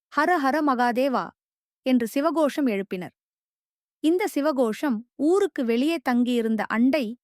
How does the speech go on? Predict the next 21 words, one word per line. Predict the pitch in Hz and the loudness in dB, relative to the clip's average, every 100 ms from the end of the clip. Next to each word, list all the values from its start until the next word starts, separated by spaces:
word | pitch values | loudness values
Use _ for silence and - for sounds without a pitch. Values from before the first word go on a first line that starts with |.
| _ _ 247 | _ _ 0
நாட்டுப் | 240 320 - 359 | 2 2 0 -2
படைகளுக்கு | 254 226 233 208 - 294 | -2 -2 0 -2 -4 -6
கேட்டது. | 208 185 180 170 _ _ _ _ _ _ _ _ - | -6 -6 -10 -12 _ _ _ _ _ _ _ _ -2
அவர்கள் | 269 339 311 294 | 0 2 0 0
அதிர்ந்து | 226 247 269 269 | 0 0 2 0
போனார்கள். | 220 202 180 175 - _ _ _ _ _ _ | -2 -4 -6 -10 -14 _ _ _ _ _ _
இவன் | 269 294 277 | 0 2 0
சாதாரண | 262 277 302 330 370 381 | 0 0 2 0 0 0
மன்னன் | 285 262 320 339 | 2 2 2 2
அல்ல | 262 240 196 - _ - | 0 0 -2 -8 _ -2
என்று | 254 247 240 | 2 2 2
உணர்ந்து | 220 262 247 196 - _ _ _ _ _ _ | 0 2 2 -2 -4 _ _ _ _ _ _
அனைத்து | - 262 349 - 359 | -2 0 0 0 -2
படைகளையும் | 254 240 294 254 226 320 | -2 -2 0 0 0 -2
திருப்பி | - 294 - 277 | -2 -2 -2 -2
அனுப்பினர். | 214 202 185 160 _ _ _ _ _ _ | -2 -4 -8 -10 _ _ _ _ _ _
பிறகு | - 285 294 | -2 0 0
அனைத்து | 247 294 370 339 | 0 -2 -2 -2
மன்னர்களும் | 262 240 262 220 233 330 | 0 2 2 0 -2 -2
சந்திரசேனனை | 269 247 311 277 226 208 302 | 0 0 0 -2 -4 -2 -2
வணங்கினர். | 254 208 190 175 - | -2 -4 -4 -8 -12